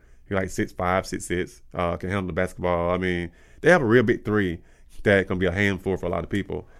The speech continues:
And even though I've seen LaGrange play, uh, and LaGrange is really, really good, and I think LaGrange might be the region favorite. You know, Whitewater is really good. I saw Whitewater play as well. Uh, they're gonna have a handful with Trinity. Uh, that region,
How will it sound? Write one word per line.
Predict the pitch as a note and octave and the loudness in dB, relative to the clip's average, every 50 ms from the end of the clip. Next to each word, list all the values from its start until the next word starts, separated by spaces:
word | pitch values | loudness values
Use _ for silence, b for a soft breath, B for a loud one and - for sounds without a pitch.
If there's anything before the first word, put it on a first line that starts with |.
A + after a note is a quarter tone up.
| b b b b b | b b b b b
And | G2+ G#2 G2+ F#2+ F#2+ F#2+ G#2+ - - | 0 0 2 0 0 -2 -6 -6 -2
even | B2 C3+ D3+ D3 | -2 0 2 4
though | D3 C#3+ C3 C3 B2+ B2 - | 4 4 2 2 -4 -8 -4
I've | - G#2+ A2 - | -2 0 0 0
seen | - A2+ A2 A2 G#2+ | 0 -2 -2 -2 -2
LaGrange | G#2 F2+ G2 G2 F#2+ G2+ A2 A2+ G#2+ - | -4 -2 0 2 2 2 2 0 -4 -6
play, | - A#2 G#2+ G#2+ A2 A#2+ A#2+ b b b b b b b b | -2 0 2 2 2 0 -4 b b b b b b b b
uh, | - F#2+ F#2 F2+ - | 0 2 2 2 0
and | F#2 G2 | -2 -2
LaGrange | F#2 F2 G2 G2 G#2 G#2 G2 | -2 2 2 2 2 2 0
is | G2 F2 F#2+ | -2 -4 0
really, | G2 G#2 G#2 G#2+ | 0 2 2 2
really | G#2 G2+ G2+ | 2 2 0
good, | F2+ G2+ G2+ G2 G2 G2+ G#2 G#2 - - - | 0 0 0 2 2 2 0 -2 -4 -6 -10
and | - F#2 G2 G2 | -8 -4 -2 0
I | G2 | 0
think | G#2+ F#2 | 0 -2
LaGrange | F2+ F2+ F#2+ F#2 F#2 F#2 F#2+ G2 G2 G2+ F#2+ - - - - - - - - - - | -6 -6 -4 -2 -2 0 0 -2 -2 -4 -6 -10 -16 -20 -20 -20 -20 -20 -20 -8 0
might | G2+ G2+ G2+ | 2 2 4
be | F2+ G2+ | 2 0
the | F2 F2+ E2+ | 0 0 -2
region | E2+ F#2+ G2+ F#2+ G2 G2 | 0 0 0 0 -2 -6
favorite. | E2 - F#2+ F#2 F#2+ F#2 G2+ G2+ F2+ - | -6 -2 0 0 0 2 0 0 0 0
You | F#2+ G2 | -4 -2
know, | F#2 F#2 | -2 -2
Whitewater | E2+ F#2 F#2+ - F#2+ F#2+ F#2+ F#2 F#2 | 0 0 0 0 0 -2 -2 -2 -4
is | F2+ | -2
really | F#2+ F#2+ F#2 F#2+ | -2 -2 -2 -2
good. | F2+ F#2+ F#2+ F2+ | -2 -2 0 0
I | F#2 | 0
saw | F#2 - F#2+ | -2 -2 -4
Whitewater | E2+ F2 F2+ - - F2 F2+ F2+ F2+ | -2 -2 -2 -2 -2 -2 -2 -2 -2
play | - F#2 F#2 | -4 -4 -4
as | F#2 F2 - - | -4 -4 -6 -6
well. | F2 F2+ F#2 F#2 F#2+ F#2 F2+ F2+ b b b b b b b b b b | -4 -2 -2 -2 -2 -2 -4 -6 b b b b b b b b b b
Uh, | - F#2+ F2+ E2 E2+ E2+ E2 D#2 | -6 -4 -2 0 0 -2 -2 -2
they're | - - A#2 | 0 2 2
gonna | D#3+ D3+ | 2 2
have | B2 G2+ | 0 0
a | F#2+ | 0
handful | G2 A2 A2+ - F2 | -2 -2 -2 -2 -4
with | E2 D2+ - | -6 -4 -2
Trinity. | - F2+ F#2 D#2+ - - - - - _ - - - - - - | -2 -2 -2 -2 -6 -10 -14 -14 -20 _ -20 -20 -20 -20 -14 -4
Uh, | - F2+ F2 F2 E2+ E2+ D#2 D2 C#2 | -2 0 0 0 0 -2 -2 -4 2
that | - A#2+ D#3 D#3 | 4 4 4 6
region, | C3 A#2 A#2+ C3+ C3 - G2 F2+ F2 F2+ F2+ | 4 4 4 4 2 0 -2 -4 -4 -4 -8